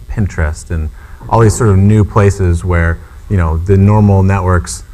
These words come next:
haven't really had a chance to sort of solidify yet. Um, and I think, um, yeah, you're gonna get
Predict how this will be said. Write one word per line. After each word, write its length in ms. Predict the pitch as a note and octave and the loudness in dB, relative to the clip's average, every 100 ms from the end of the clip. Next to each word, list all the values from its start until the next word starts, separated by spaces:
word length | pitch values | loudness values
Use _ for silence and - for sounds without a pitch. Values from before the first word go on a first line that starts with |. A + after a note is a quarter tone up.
| - - | -20 -20
haven't 280 | - A#2+ G2+ | -2 -2 0
really 320 | F#2 G2+ F#2 | 0 2 2
had 160 | F2 F#2+ | 2 2
a 80 | E2+ | 0
chance 380 | - F2+ F2 - | -2 -4 -4 -4
to 160 | F#2 | -6
sort 200 | E2 E2+ | -4 -6
of 80 | D2+ | -6
solidify 680 | - F2 E2+ F2+ - D#2+ D#2 | -6 -4 0 -2 -2 -4 -4
yet. 300 | D#2+ D#2 D#2 - | -4 -4 -8 -8
Um, 300 | E2+ E2 E2 | -4 -4 -4
and 100 | E2 | -4
I 60 | |
think, 300 | E2 G2 F2+ - - - - | -4 -4 -6 -10 -20 -20 -6
um, 260 | F#2 E2+ E2 | -2 -2 0
yeah, 240 | A#2+ A#2 | 2 4
you're 180 | G2+ G#2 | 4 2
gonna 220 | G#2 G2+ | 2 2
get 500 | F#2 G2 G2 F2+ - | 2 2 0 0 -8